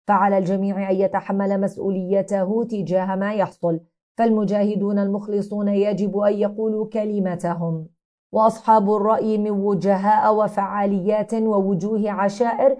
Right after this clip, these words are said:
يجب أن يرفعوا صوتهم، فالقادم لم يعد يحتمل السكوت عليه. قال عز من قائل سبحانه: "إن في ذلك لعبرة".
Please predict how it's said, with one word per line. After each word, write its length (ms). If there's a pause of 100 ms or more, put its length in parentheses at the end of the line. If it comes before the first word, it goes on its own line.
(260)
يجب 440
أن 160
يرفعوا 540
صوتهم، 720 (320)
فالقادم 840
لم 220
يعد 360
يحتمل 880 (260)
السكوت 560
عليه. 720 (320)
قال 200
عز 300
من 220
قائل 600
سبحانه: 680 (400)
"إن 680
في 240
ذلك 600
لعبرة". 920